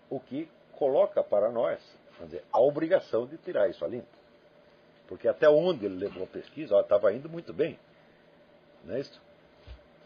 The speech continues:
E se ele não terminou essa pesquisa é porque ele nunca terminou nenhuma, porque não dava para terminar. Isso aí, vamos dizer, o projeto do Wegener é um projeto para muitas gerações. Tá certo?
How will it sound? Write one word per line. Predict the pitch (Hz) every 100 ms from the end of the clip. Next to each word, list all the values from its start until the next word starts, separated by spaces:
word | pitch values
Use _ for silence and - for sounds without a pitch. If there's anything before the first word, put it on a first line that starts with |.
| -
E | 123 151 - - - _ _ _
se | - -
ele | 156
não | 151 151
terminou | 143 123 117 110
essa | 127
pesquisa | 120 120 - 156
é | 190
porque | 165 - 85 78
ele | 117
nunca | 120 139
terminou | 143 120 107 98
nenhuma, | 101 127 123 175 - _ _ _ _ _ _ _ - _ _
porque | - 170 143
não | 135
dava | 160 - -
para | -
terminar. | 127 165 170 135 -
Isso | 87 -
aí, | 95 127 - _ - _ _ - _ _ -
vamos | 98
dizer, | 98 117
o |
projeto | - 117 85 131 196 -
do | 104
Wegener | 78 107 73 62 _ _
é | -
um | 139
projeto | - 110 107 139
para | - 156
muitas | 131 -
gerações. | 143 160 160 131 107 - - _ _ _ _ - _ _ _ _ _ _
Tá | 60
certo? | 92